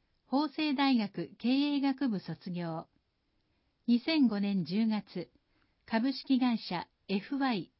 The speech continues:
代表取締役。二千九年八月、第四十五回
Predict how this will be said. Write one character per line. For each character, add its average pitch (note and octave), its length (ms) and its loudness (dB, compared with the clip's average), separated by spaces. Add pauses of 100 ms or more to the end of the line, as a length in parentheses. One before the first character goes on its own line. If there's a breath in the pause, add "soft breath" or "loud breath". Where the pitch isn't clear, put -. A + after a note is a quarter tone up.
代 B3 260 -2
表 B3 220 0
取 A3 180 0
締 F#3+ 360 -4
役。 F3 400 -8 (1120)
二 A3+ 140 4
千 D#4 280 0
九 C#4+ 240 2
年 E3+ 360 0
八 G3 320 -4
月、 G#3+ 420 -4 (600)
第 C#4+ 240 2
四 C4+ 240 4
十 A3 200 0
五 F#3 160 -4
回 F#3 340 -6